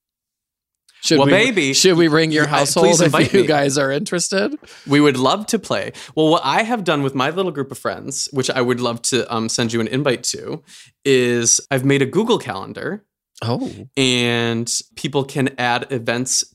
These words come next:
Speaker 2: to it within our group of friends of what they wanna do on certain days. So, for
Speaker 1: Oh
Speaker 2: example,
Speaker 1: my God, I love it.
Speaker 2: So ton-, tonight we have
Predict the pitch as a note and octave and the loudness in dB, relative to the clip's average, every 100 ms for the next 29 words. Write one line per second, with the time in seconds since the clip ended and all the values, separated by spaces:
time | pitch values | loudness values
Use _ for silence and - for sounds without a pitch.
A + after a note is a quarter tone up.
0 | - - B3+ B2+ D#3+ - - - _ _ | -8 -4 0 0 0 -2 -6 -6 _ _
1 | _ - C3+ B2+ C3+ B2+ B2 A2+ A2 A#2 | _ -2 0 2 2 2 -2 -6 -4 -4
2 | A#2+ E3 - B2 A#2+ B2 B2+ A#2+ A#2 A2+ | -2 -4 -4 -2 -2 0 0 2 0 -2
3 | A#2 F#3 A#2 A#2 C3+ A#2+ - C3 G3 - | 0 0 0 0 -2 -2 -4 -2 -2 -2
4 | - - - G3+ B2+ A#2+ C3 F3 D#3+ D#3+ | -4 -2 0 2 0 -2 2 2 2 2
5 | F#3+ G#3+ F#3+ D3 A#2+ A2 C3+ D3 F3+ G3+ | 2 2 0 -2 -4 -4 0 0 0 0
6 | B2 - D3 - D3+ C#3+ - - D3+ C3 | 0 0 0 0 0 -2 -10 -4 0 2
7 | A3 G#3 B2+ F#3 - - - - _ C3 | 2 2 0 -4 -6 -4 -4 -6 _ -2
8 | C3 A#2+ A#2 A#2 B2 | -2 0 -2 -2 -4